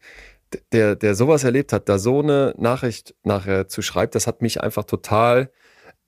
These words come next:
ja, bestätigt in, in, in dieser Idee der Wissenschaftskommunikation und überhaupt in dem hier.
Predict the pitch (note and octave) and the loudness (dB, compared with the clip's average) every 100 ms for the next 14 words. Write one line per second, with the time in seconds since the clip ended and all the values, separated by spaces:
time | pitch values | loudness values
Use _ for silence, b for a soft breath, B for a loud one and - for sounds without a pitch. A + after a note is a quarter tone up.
0 | _ _ G#2+ A2+ - F2+ - A2+ - B2 | _ _ 2 2 2 -4 0 0 0 -6
1 | - G#2 G2 G2+ A2 G#2+ G2+ F#2+ G2 F#2+ | -4 -2 0 0 0 -2 -2 -2 -4 -2
2 | G2 - G2 G2 G2 G#2 B2 - G#2+ - | -2 -4 -4 -2 -2 -4 -8 -6 -6 -4
3 | A2 A2+ A2 - G2+ - A2 G#2 G#2 - | -4 -2 -4 -4 -6 -4 -4 -4 -6 -8
4 | F#2+ F#2 - - E2 E2+ F2 F2 E2 | -6 -4 -4 -6 -4 -4 -4 -6 -8